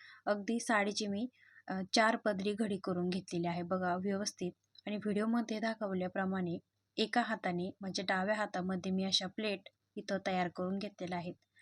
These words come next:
अ, बोटाच्या साहाय्याने ना एकसारख्या समान आकाराच्या अशा ह्या, अ, प्लेट तयार करून घेतलेल्या आहेत बघू शकता तुम्ही. आणि ह्या दोन्ही अगदी व्यवस्थित जुळवून आपल्याला इथं,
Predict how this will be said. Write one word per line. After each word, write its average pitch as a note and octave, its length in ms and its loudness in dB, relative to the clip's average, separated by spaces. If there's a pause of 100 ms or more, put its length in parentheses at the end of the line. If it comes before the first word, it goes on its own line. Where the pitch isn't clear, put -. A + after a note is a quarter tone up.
(640)
अ, G3 280 0
बोटाच्या A3 540 0
साहाय्याने G#3+ 460 0
ना F#3 160 -2 (160)
एकसारख्या G#3 540 -4
समान G#3 400 0
आकाराच्या F#3+ 480 -2
अशा G3 180 0
ह्या, F#3+ 160 -4 (440)
अ, - 60 -2
प्लेट G#3+ 400 -2
तयार G3 260 2
करून G3 240 -2
घेतलेल्या F#3+ 400 -4
आहेत F3+ 200 -2
बघू G3 180 -2
शकता G3 340 -4
तुम्ही. F3+ 300 -2 (480)
आणि G3+ 240 -2
ह्या G#3+ 100 0
दोन्ही A3 640 0
अगदी G3 300 -6
व्यवस्थित G#3 560 0 (320)
जुळवून G#3 380 0
आपल्याला G3 340 -2
इथं, G3+ 220 -2